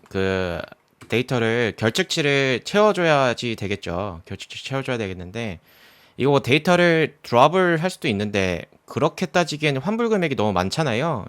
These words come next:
예, 저희도 마찬가지죠. 백화점 가서 구매하고 환불 자체를 안 하는 사람들이 굉장히 많잖아요. 이거 다 빼버리면은 모델이 안 좋아질 겁니다. 지금 결측치가 환불 금액밖에 없잖아요. 근데 환불 금액을 엄밀히 말씀을 드리면 환불이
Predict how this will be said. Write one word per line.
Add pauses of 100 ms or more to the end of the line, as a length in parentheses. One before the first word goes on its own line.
예, (640)
저희도
마찬가지죠.
백화점
가서
구매하고
환불
자체를
안
하는
사람들이
굉장히
많잖아요.
이거
다
빼버리면은
모델이
안
좋아질
겁니다. (560)
지금 (100)
결측치가
환불
금액밖에
없잖아요. (880)
근데
환불
금액을
엄밀히
말씀을
드리면 (220)
환불이